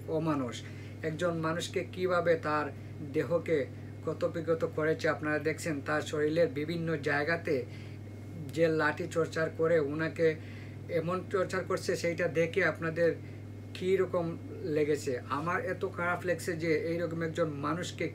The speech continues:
কিভাবে এত নির্যাতন করতে পারে একজন মানুষ রূপের জানোয়ারগুলা। কিন্তু এই আরবগুলাকে এত জানোয়ার, যেখানে আল্লাহ রসুল সাল্লাল্লাহু আলাইহি সাল্লাম যেই দেশে, এই দেশে যদি এইরকম, এইরকম জানোয়ারগুলা যদি আমাদের বাংলাদেশি ভাইকে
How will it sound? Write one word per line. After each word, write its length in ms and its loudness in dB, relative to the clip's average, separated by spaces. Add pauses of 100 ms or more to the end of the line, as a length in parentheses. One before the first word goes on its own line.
কিভাবে 640 2
এত 200 -2
নির্যাতন 640 0
করতে 300 2
পারে 280 0
একজন 280 -2
মানুষ 360 -2 (140)
রূপের 300 0
জানোয়ারগুলা। 600 0 (600)
কিন্তু 340 6
এই 200 6
আরবগুলাকে 800 2
এত 340 0
জানোয়ার, 480 2
যেখানে 340 -2
আল্লাহ 400 -2
রসুল 320 0
সাল্লাল্লাহু 520 0
আলাইহি 260 2
সাল্লাম 580 0
যেই 280 0
দেশে, 260 0
এই 340 -2
দেশে 400 0
যদি 220 -2
এইরকম, 760 0 (500)
এইরকম 640 4
জানোয়ারগুলা 640 2
যদি 240 0
আমাদের 460 0
বাংলাদেশি 500 0
ভাইকে 480 0